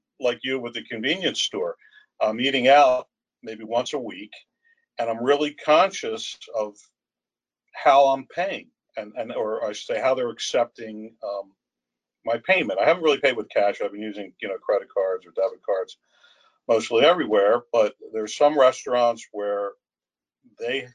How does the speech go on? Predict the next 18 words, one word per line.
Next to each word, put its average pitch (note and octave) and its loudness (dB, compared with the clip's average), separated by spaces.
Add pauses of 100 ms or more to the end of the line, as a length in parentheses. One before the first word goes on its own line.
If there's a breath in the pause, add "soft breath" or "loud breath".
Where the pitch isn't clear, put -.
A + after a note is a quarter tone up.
they B2+ -8 (320)
brought A2+ -2
an G#2+ -14
E C3+ -4
M B2+ -4
V B2+ -6
reader A#2 -6
to A2+ -12
me. A2+ -6 (480 soft breath)
I A#2 2
inserted A#2 0
the G#2+ -12
card A2 2 (100)
or B2 4
I G#2+ 4
swiped, A#2 0 (720)
and G#2+ -8
then A#2+ 0